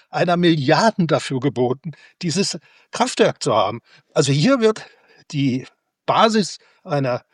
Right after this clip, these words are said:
Industrienation wirklich vorsätzlich zerstört. Aus ideologischen Gründen. Das kann man nur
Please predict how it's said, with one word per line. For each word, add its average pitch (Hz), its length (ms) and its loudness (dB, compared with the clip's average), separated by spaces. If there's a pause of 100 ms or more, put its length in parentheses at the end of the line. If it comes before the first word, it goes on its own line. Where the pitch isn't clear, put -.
(160)
Industrienation 156 1300 0 (400)
wirklich 175 680 0 (160)
vorsätzlich 185 1080 0 (280)
zerstört. 113 580 -4 (180)
Aus - 300 -4
ideologischen 190 840 2
Gründen. 117 400 -2
Das - 200 -6
kann 165 220 -2
man 208 260 2
nur 147 320 2